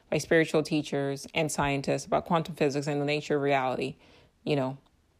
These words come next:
it, it gives you the same feeling. I can attest that, 'cause even when I took the mushrooms, I was, like, already just, I, I'd been fasting that whole day. Like, I hadn't eaten that whole day until about seven o'clock.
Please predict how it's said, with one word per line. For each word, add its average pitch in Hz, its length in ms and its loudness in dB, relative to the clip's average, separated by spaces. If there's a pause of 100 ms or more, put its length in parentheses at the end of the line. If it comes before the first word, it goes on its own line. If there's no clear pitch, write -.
(760)
it, - 200 6
it 190 80 10
gives 185 260 6
you 202 60 8
the 185 80 8
same 160 200 0
feeling. - 300 -4
I 175 80 2
can 170 120 0
attest - 420 4
that, - 160 -6
'cause 170 160 0
even 175 240 2
when 170 140 4
I 160 80 2
took 196 320 -2
the 170 60 0
mushrooms, 151 600 -2 (560)
I 175 300 10
was, 165 200 2
like, 160 460 4
already 185 500 8 (540)
just, 202 200 4
I, - 160 4 (100)
I'd 160 220 4 (180)
been 165 160 4
fasting 214 680 4 (120)
that 185 140 8
whole 180 200 6
day. 190 440 4 (1500)
Like, 185 160 4
I 190 80 12
hadn't 190 160 8
eaten 190 220 6
that 196 100 4
whole 170 200 6
day 170 200 8
until 160 360 2
about - 240 2
seven 156 260 2
o'clock. 165 540 -2